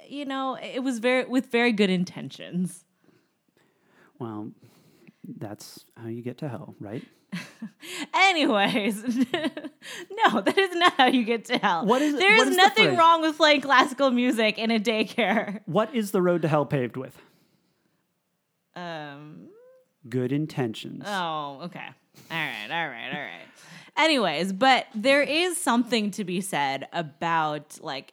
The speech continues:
Speaker 1: you know, how you can engage with your baby and sort of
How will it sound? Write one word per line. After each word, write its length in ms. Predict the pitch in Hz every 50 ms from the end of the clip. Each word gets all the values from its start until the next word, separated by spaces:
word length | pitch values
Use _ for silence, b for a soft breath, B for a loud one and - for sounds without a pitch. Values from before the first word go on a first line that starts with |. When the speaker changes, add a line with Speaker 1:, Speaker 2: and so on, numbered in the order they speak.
| _ -
Speaker 1:
you 120 | 165 151
know, 120 | 131 123
how 440 | 147 156 - - 196 185 185 190 185
you 240 | 185 180 170 185 175
can 420 | - - 180 156 151 147 151 160 156 b b b b b b
engage 540 | - 196 196 190 170 180 180 180 180 175 175
with 160 | 180 190 185
your 140 | 175 165 160
baby 520 | 151 165 165 165 165 147 165 165 160 156
and 140 | 110 151 151 -
sort 180 | - 175 160 160
of 160 | 156 151